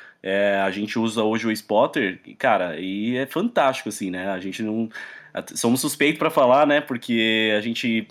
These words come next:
oferta isso pro mercado, comercializa isso, mas é um software fantástico, que dá todo o suporte pra esses processos que a gente precisa seguir.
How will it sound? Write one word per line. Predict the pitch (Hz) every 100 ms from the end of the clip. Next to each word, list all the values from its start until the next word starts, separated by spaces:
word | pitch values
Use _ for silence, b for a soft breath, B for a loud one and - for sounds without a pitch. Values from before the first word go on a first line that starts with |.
| 92
oferta | - - - - 139 147
isso | 120 120
pro | 117
mercado, | 104 87 117 120 120 110
comercializa | 104 104 104 - 104 117 113
isso, | 98 123 - 131 B B B B
mas | 104 104 113
é | 123
um | 143
software | 151 127 127 156 151 -
fantástico, | 147 170 135 120 - 90
que | -
dá | 101
todo | 107 120 131
o |
suporte | - - 120 120 131
pra | - 131 127
esses | 131 -
processos | - 139 - 123 127
que | 135
a |
gente | 123 123 -
precisa | 131 123 127
seguir. | 127 143 123 98